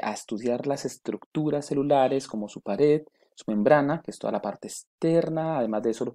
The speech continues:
procesos de transporte, y también vieron, eh, algunos detalles sobre lo que tiene que ver con su parte principal, que sería el núcleo y su material genético. Es decir, que el día de hoy, y en esta clase específicamente, vamos a estar viendo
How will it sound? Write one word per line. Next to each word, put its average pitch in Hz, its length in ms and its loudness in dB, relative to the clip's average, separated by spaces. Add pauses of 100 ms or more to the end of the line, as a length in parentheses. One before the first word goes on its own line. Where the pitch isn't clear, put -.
procesos 135 520 2
de 123 80 0
transporte, 156 760 -2 (580)
y 208 120 4
también 190 340 4
vieron, 147 380 0 (280)
eh, 131 380 -2
algunos 131 340 -2
detalles 147 600 0
sobre 104 200 -4
lo 98 60 -6
que - 80 -12
tiene 110 220 -4
que - 80 -2
ver 117 160 2
con 123 160 -4
su - 160 -18
parte 110 240 -4
principal, - 420 -4
que - 80 -8
sería 107 240 -4
el 101 160 -4
núcleo 135 380 0
y 123 40 -2
su - 160 -12
material 117 380 -4
genético. - 460 -6 (680)
Es 117 80 -2
decir, 135 260 0
que - 120 -2
el 156 40 0
día 165 220 4
de 170 220 2
hoy, 143 260 4 (560)
y 127 80 -12
en 117 100 -8
esta 117 180 -10
clase 135 220 -4
específicamente, 156 600 -6
vamos 120 180 -6
a - 20 -14
estar 113 280 -4
viendo 123 400 -2